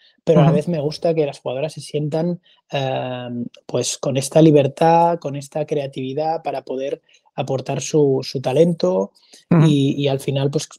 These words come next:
Speaker 1: yo creo que es cuando las jugadoras mejor rinden, ¿no? Cuando no están atenazadas, cuando no están, eh, pues, no se sienten atadas solo a un, a una, a una cosa, ¿no? O sea, a un
Speaker 2: Ujú.
Speaker 1: sistema o a una jugada, sino que,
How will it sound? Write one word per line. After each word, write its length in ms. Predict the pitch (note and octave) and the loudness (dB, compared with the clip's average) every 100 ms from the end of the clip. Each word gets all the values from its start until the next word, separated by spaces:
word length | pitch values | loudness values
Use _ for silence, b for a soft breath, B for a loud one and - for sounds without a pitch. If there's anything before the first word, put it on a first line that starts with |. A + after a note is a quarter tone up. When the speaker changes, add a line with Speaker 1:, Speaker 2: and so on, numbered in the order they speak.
| _ | _
Speaker 1:
yo 160 | C#3+ C#3 | -2 2
creo 200 | C#3 C#3 | 2 2
que 60 | D3+ | 0
es 60 | |
cuando 220 | - C#3+ | 2 2
las 140 | C3 - | 0 -2
jugadoras 320 | C3 B2+ C#3 | -2 -2 0
mejor 280 | D3 D3 C3+ | 0 0 0
rinden, 400 | C3+ C#3 A#2+ A#2 | 2 2 -2 -4
¿no? 120 | C#3 | -4
Cuando 240 | C3+ A#2+ B2+ | -4 -6 -8
no 60 | |
están 260 | C3 C#3 C3 | -6 -4 -4
atenazadas, 720 | B2+ B2+ B2+ - D3+ D3+ D#3+ | -4 -4 -4 0 4 6 4
cuando 240 | - B2+ B2+ | -2 -6 -8
no 80 | |
están, 400 | C3+ - C#3 C#3 C#3 B B _ | -8 -2 0 0 -4 B B _
eh, 320 | D3 C3+ C3 C3 | -2 0 0 0
pues, 240 | C3 C3 | 0 0
no 80 | C#3 | -2
se 80 | C3+ | -2
sienten 320 | C#3 C3 C3+ | 0 0 2
atadas 600 | C3 B2+ C3+ C3+ C#3 - D3 | 0 2 4 4 0 -6 -4
solo 440 | - D3 C3 B2 - | 2 4 2 0 -4
a 140 | B2 | -2
un, 420 | B2+ B2+ B2+ B2+ | 0 0 -2 -4
a 80 | B2 | -4
una, 480 | B2 B2+ A#2+ A#2+ A#2+ | -4 -4 -6 -10 -12
a 260 | - - | -16 -8
una 200 | B2+ B2+ | -4 -4
cosa, 340 | B2+ E3 - F3 | 2 2 2 0
¿no? 100 | F3 | 0
O 40 | |
sea, 200 | G3+ - | -2 -2
a 40 | A#2 | 0
un 60 | |
Speaker 2:
Ujú. 80 | D#3 | 2
Speaker 1:
sistema 500 | E3 B2 - D#3 D#3 | 0 -2 0 2 2
o 100 | C3+ | 0
a 80 | B2+ | -2
una 100 | C#3+ | -6
jugada, 420 | - C#3 C#3+ E3 | 0 2 2 0
sino 240 | - C3+ B2 | -4 -8 -6
que, 220 | B2+ | -6